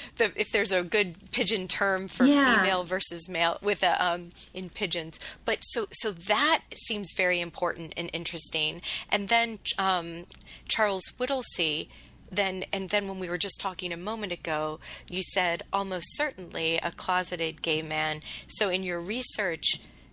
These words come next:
Speaker 1: you must have found things that,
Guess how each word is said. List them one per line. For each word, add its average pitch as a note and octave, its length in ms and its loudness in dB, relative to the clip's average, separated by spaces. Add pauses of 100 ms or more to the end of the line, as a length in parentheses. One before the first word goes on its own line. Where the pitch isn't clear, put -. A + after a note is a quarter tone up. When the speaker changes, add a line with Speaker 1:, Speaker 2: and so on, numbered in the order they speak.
(340)
Speaker 1:
you F#3+ 320 -4
must G3+ 380 -2
have F#3+ 100 -4
found F3+ 560 -2 (260)
things F3+ 300 -2 (240)
that, E3+ 220 2